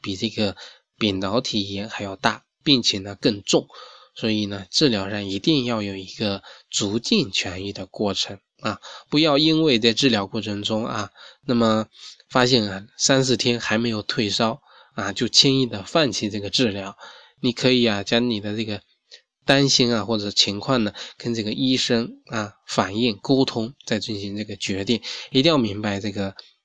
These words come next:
治疗啊这个过程。不过呢，我们在这个总体的这个，呃，实践过程中可以发现啊，呃，治疗的效果呢，预后的身体啊健康呢，正确的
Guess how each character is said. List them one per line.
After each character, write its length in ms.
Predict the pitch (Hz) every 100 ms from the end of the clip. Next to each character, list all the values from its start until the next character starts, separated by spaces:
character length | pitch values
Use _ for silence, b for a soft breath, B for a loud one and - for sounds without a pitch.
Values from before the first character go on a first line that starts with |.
| _
治 180 | - 139
疗 220 | 107 95
啊 220 | 98 104 -
这 100 | 107
个 120 | 101
过 260 | - 135
程。 240 | 104 - 104 _ _ B B B B
不 140 | - 156
过 140 | 180
呢， 240 | 160 143 127
我 100 | 107
们 280 | 110 113
在 200 | 120 131
这 120 | 120 120
个 240 | 113 110 _
总 300 | - 117 185
体 200 | - 107
的 240 | 107 101 -
这 120 | -
个， 400 | - 107 104 104 b b b _ 196
呃， 320 | 117 110 107
实 220 | 101 - 113
践 240 | 143 117
过 140 | 139
程 200 | 127 107
中 200 | 107 120
可 140 | 120 113
以 80 | 101
发 220 | 107 104
现 200 | - 107
啊， 160 | 101 - B B B -
呃， 220 | 117 104
治 200 | - 151
疗 140 | 120
的 100 | 107
效 260 | 110 151 135
果 220 | - 107
呢， 160 | 104 110
预 240 | - 170 131
后 160 | 113
的 120 | 110
身 260 | 101 127 131
体 220 | - 107
啊 80 | 98
健 240 | 95 113
康 240 | 107 110 110
呢， 140 | 107 - B B
正 240 | - 233 151
确 220 | - 104
的 240 | 98 98